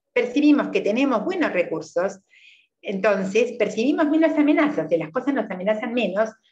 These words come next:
porque tenemos confianza en que las vamos a poder superar. Y a su vez hacemos afrontamientos funcionales, es decir, ac-, actuamos de ma-, tal manera que hacemos desaparecer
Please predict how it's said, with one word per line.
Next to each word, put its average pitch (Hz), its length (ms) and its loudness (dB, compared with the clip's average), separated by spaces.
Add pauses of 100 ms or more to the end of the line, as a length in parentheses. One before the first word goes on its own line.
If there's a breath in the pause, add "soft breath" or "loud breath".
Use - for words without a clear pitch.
(140)
porque 139 220 -6
tenemos 185 400 -6
confianza 214 380 -2
en 220 80 -6
que 160 80 0
las 143 120 -4
vamos 170 240 -8
a 175 120 -4
poder 165 180 -4
superar. 214 560 -2 (640 soft breath)
Y 180 80 -4
a 165 100 -2
su 302 140 0
vez 247 320 2
hacemos 233 440 -4
afrontamientos 170 640 -4 (520)
funcionales, 165 720 -2
es 190 120 -8
decir, 247 480 -2 (1040 loud breath)
ac-, - 340 -16
actuamos 233 560 0
de 214 140 -2
ma-, 156 240 -8 (140)
tal 214 160 -2
manera 233 400 -2
que 180 80 -2
hacemos 190 420 -8
desaparecer 151 920 -8